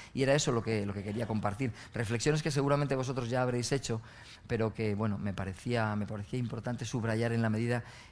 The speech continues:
en que, bueno, pues, eh, forman parte, en este caso, de, de una biografía personal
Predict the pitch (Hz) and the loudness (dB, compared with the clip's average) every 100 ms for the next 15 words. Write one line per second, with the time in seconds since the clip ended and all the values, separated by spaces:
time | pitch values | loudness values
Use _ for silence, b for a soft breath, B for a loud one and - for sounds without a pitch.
0 | - 110 101 110 107 104 104 120 107 - | -6 -4 -2 0 2 2 2 0 -2 -6
1 | 104 - - 107 104 104 104 98 98 123 | -8 -8 -6 -4 0 0 0 -2 -2 0
2 | 123 113 107 117 110 - - 110 - 110 | 2 0 -2 -2 -4 -6 -6 -6 -4 -4
3 | 110 107 107 107 90 113 110 117 113 113 | -2 -2 -2 -6 -10 -10 -4 2 4 4
4 | 107 98 113 104 - 107 107 | 2 0 -4 -4 -4 -2 -4